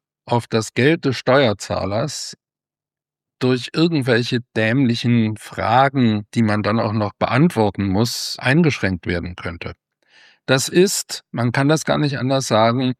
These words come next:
ein Kartell zur Selbstbereicherung. Eine große Menge an Institutionen und Menschen,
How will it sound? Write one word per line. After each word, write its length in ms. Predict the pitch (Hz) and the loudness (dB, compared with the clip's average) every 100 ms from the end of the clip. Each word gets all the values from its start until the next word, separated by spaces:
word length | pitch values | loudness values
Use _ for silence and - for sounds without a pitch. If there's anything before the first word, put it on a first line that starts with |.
| _ _ _ _ | _ _ _ _
ein 280 | - 113 117 | -2 0 0
Kartell 440 | - 113 113 107 | -2 0 0 0
zur 180 | - 101 | -2 -2
Selbstbereicherung. 1120 | 90 85 - - - - - 92 95 87 90 - _ _ _ _ | -2 -6 -10 -10 -8 -8 -8 -8 -8 -12 -14 -20 _ _ _ _
Eine 360 | - - 123 | -6 -2 -2
große 460 | 120 104 147 202 196 | -2 0 2 2 2
Menge 520 | 151 123 151 151 143 | 2 2 2 0 0
an 200 | 131 127 | -2 -4
Institutionen 1080 | 127 151 - - 143 147 120 - 120 127 131 | -2 -4 -4 -6 -2 -4 -4 -2 0 0 -2
und 200 | 110 113 | -4 -6
Menschen, 680 | 117 110 123 - 123 123 | -2 -2 -2 0 0 0